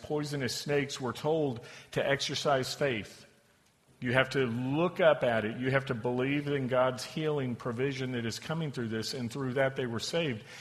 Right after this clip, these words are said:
And this is the picture here of what Christ did. Christ is the one who was lifted up on a cross. He became the provision, the payment for our sins, the perfect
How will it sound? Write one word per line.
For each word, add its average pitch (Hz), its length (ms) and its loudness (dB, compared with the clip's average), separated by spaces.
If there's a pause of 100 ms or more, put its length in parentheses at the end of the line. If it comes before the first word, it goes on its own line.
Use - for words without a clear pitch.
(260)
And 147 120 -2
this 175 160 0
is 170 160 -2
the 143 100 0
picture 139 500 -2
here 120 280 2
of 120 220 0
what 127 200 2
Christ - 460 0
did. 92 200 -6 (560)
Christ 151 380 4
is 139 160 -2
the 131 100 0
one 131 200 2
who 127 160 -2
was 113 160 -4
lifted 143 480 0
up 131 160 2
on 127 120 -2
a 113 60 -2
cross. 110 640 -6 (380)
He 160 160 0
became 143 380 -2
the 127 100 -2
provision, 123 680 -2
the 110 80 -2
payment 135 680 -4
for 113 200 -4
our 120 180 0
sins, 117 720 -6
the 127 80 -4
perfect 147 580 -4